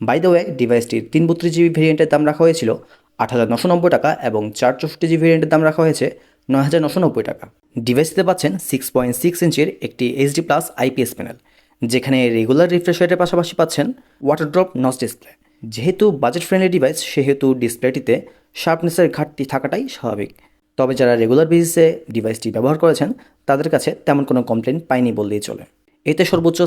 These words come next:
সেভেন টোয়েন্টি পিক্সেল ভিডিও প্লে করা গেলেও প্রচুর পরিমাণ ফ্রেম ড্রপের দেখা পেয়েছি, যেটি এই ফোনের জন্য একটি বড় ড্রব্যাক। একটি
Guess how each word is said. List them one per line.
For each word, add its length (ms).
সেভেন 220
টোয়েন্টি 240
পিক্সেল 220
ভিডিও 180
প্লে 200
করা 180
গেলেও 180
প্রচুর 260
পরিমাণ 240
ফ্রেম 240
ড্রপের 280
দেখা 200
পেয়েছি, 240
যেটি 240
এই 100
ফোনের 200
জন্য 120
একটি 140
বড় 120
ড্রব্যাক। 280
একটি 140